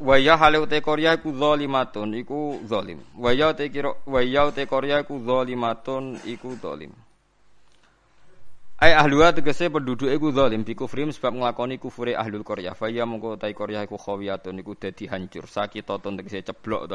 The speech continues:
hancur. Ala Urusia, tumeka maring atap-atape Korea. Suku Fia, tegese sak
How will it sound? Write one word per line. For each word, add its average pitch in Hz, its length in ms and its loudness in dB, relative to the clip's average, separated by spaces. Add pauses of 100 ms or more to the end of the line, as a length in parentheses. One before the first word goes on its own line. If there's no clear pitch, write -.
hancur. 92 240 -10 (640)
Ala 135 400 6
Urusia, 147 400 4
tumeka 151 400 2
maring 147 400 2
atap-atape 127 800 0
Korea. 110 320 -2
Suku 117 320 -10
Fia, 123 240 0
tegese 113 400 -6
sak - 220 -2